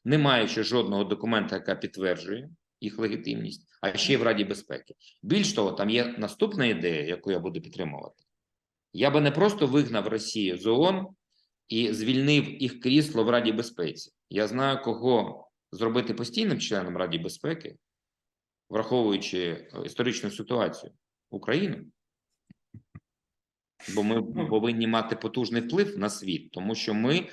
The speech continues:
Speaker 1: дорого за це платимо і дорого
Speaker 2: Тоді
Speaker 1: за це заплатимо.
Speaker 2: тоді наступний прогноз. З Радбезом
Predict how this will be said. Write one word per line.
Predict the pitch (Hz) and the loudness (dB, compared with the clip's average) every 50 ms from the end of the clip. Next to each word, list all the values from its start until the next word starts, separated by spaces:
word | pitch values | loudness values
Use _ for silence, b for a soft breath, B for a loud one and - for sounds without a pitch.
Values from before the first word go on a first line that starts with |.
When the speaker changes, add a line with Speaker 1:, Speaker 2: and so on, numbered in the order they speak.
| B B B | B B B
Speaker 1:
дорого | 98 95 - 123 113 117 131 123 135 165 | -8 0 2 4 6 6 4 2 2 0
за | 120 110 107 | 0 0 -2
це | - - 120 | -2 -2 -4
платимо | 120 - 113 123 156 165 165 - 85 80 73 - - | -4 -2 0 0 2 0 0 -4 -8 -8 -8 -10 -12
і | - - | -12 -8
дорого | - 98 104 104 104 | -4 -4 -4 -2 -2
Speaker 2:
Тоді | - 139 - | -2 -2 -2
Speaker 1:
за | 82 | -4
це | - - 101 | -6 -8 -10
заплатимо. | - 101 - - 123 - - 147 147 - _ _ _ _ _ _ | -10 -10 -10 -8 -8 -10 -10 -16 -20 -20 _ _ _ _ _ _
Speaker 2:
тоді | - 170 165 175 214 | 0 0 2 4 4
наступний | 208 196 - - 202 180 165 165 160 | 4 4 2 2 2 2 4 4 2
прогноз. | 160 165 160 123 120 113 98 95 - _ - | 4 4 2 2 2 -2 -4 -6 -12 _ -8
З | 139 123 | -2 0
Радбезом | 151 165 147 156 196 233 226 208 208 180 - - | 2 2 2 4 4 4 4 4 2 0 -2 -4